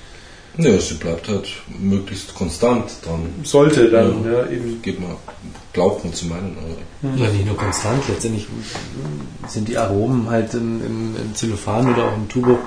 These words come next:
Speaker 3: letztendlich gefangen, also die,
Speaker 1: Hm.
Speaker 3: die können nicht, äh, entfliehen und deswegen
Speaker 2: Hm.
Speaker 3: sollte sie eigentlich vom Geschmack her intensiver sein.
Speaker 1: Hm.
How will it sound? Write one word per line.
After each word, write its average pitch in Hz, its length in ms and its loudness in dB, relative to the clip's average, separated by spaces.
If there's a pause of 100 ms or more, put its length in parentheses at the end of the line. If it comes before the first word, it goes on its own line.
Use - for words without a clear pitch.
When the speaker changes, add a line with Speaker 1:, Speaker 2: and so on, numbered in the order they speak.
(720)
Speaker 3:
letztendlich 113 380 2
gefangen, 127 560 2
also 98 180 -4
die, 101 100 -4
Speaker 1:
Hm. 101 200 2
Speaker 3:
die 90 80 -4
können 110 240 -2
nicht, 98 240 -6 (400)
äh, - 40 -12
entfliehen 131 480 0 (120)
und 98 80 -6
deswegen 107 300 -2
Speaker 2:
Hm. 127 160 -2 (880)
Speaker 3:
sollte 101 240 -2
sie 110 140 -2
eigentlich 107 220 -2
vom 107 120 -4
Geschmack 104 360 -4
her 107 280 2 (680)
intensiver 110 560 -2
sein. 101 360 0
Speaker 1:
Hm. 123 200 0